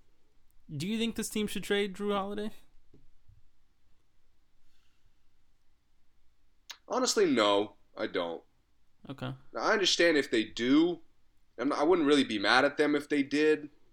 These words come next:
Speaker 1: Mm-hmm.
Speaker 2: Uh, but they're not, like, they're not as trash as people think they are.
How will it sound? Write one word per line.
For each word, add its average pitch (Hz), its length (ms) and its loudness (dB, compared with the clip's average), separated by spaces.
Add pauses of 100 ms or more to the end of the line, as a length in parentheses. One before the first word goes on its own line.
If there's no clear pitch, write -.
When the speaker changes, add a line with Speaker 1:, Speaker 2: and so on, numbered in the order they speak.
(300)
Speaker 1:
Mm-hmm. 135 240 0 (560)
Speaker 2:
Uh, 98 320 -2 (200)
but 135 160 -6 (100)
they're 202 240 -2
not, 220 500 -2 (1500)
like, 143 180 -8
they're 208 140 2
not 233 260 2
as 180 140 2
trash 156 720 4
as 131 120 -2
people 160 340 -2
think 156 320 -2
they 180 160 0
are. 185 380 0